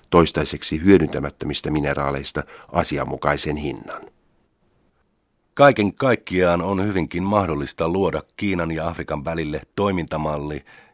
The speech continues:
Speaker 2: jossa molemmat osapuolet ovat voittajia. Tämä edellyttää kuitenkin ymmärrystä siitä, että Kiinan talouskasvun malli on muuttumassa.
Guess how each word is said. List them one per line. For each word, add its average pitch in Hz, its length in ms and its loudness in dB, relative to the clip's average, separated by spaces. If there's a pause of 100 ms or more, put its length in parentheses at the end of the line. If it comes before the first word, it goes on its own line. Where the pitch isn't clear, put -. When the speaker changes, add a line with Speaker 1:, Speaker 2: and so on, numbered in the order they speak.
Speaker 2:
jossa 87 380 -4
molemmat 92 400 0
osapuolet 90 540 -2
ovat 82 260 -6
voittajia. 80 600 -6 (720)
Tämä 82 220 -2
edellyttää 95 560 -2
kuitenkin 87 500 -4
ymmärrystä 82 500 -4
siitä, 87 500 0 (300)
että 80 240 -6
Kiinan 85 480 -4
talouskasvun 76 680 -4
malli 78 360 -4
on 85 120 -6
muuttumassa. - 720 -8